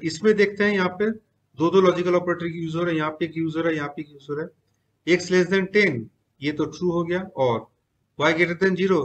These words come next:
ये तो true हो गया। X is equal to Y, ये तो false हो गया। True and if, true and if क्या output?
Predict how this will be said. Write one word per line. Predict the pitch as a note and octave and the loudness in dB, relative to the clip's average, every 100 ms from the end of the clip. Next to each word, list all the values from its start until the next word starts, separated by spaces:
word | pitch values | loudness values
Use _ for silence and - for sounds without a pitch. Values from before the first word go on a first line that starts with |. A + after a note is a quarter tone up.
| - | -2
ये | C#3+ | -8
तो | C#3+ C#3+ | -6 -6
true | - F3 | -4 -4
हो | E3+ | -2
गया। | E3 F3 G3+ _ _ _ _ _ _ | -2 -6 -6 _ _ _ _ _ _
X | D3 D#3+ F#3 | -4 -4 -4
is | F#3 | -2
equal | F#3 F3 | 0 0
to | F3+ | 0
Y, | D#3 C3+ | 0 -2
ये | |
तो | C#3 D3 - | -8 -8 -4
false | D#3 D#3+ | -4 -4
हो | D#3+ | -8
गया। | E3+ G3+ _ _ _ _ _ _ | -8 -10 _ _ _ _ _ _
True | - G#3+ G#3+ F3+ | -2 0 2 4
and | G3+ F#3 - _ D3+ | 2 0 -10 _ -4
if, | B2 - _ _ _ _ | -4 -6 _ _ _ _
true | - F#3 | 0 4
and | G3 F#3+ | 4 2
if | - | 0
क्या | C#3+ | 0
output? | C3 C3 A#2+ | 0 -4 -16